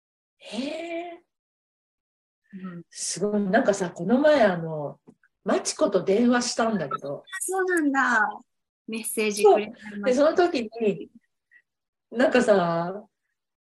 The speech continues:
Speaker 1: ベアさんとこ、
Speaker 2: うん。
Speaker 1: あの、豚ちゃんが来たらしいよっていう話になって。
Speaker 2: <laughs>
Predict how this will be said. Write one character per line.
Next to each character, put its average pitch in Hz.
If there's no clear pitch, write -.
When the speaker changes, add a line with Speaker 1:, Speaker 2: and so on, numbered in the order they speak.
Speaker 1:
ベ 285
ア 302
さ 262
ん 208
と 175
こ、 143
Speaker 2:
う 240
ん。 233
Speaker 1:
あ -
の、 147
豚 214
ち 359
ゃ 349
ん 339
が 330
来 -
た 339
ら 311
し 339
い 285
よ 180
っ -
て 175
い 160
う 156
話 175
に 151
な 160
っ 165
て。 165
Speaker 2:
<laughs> 302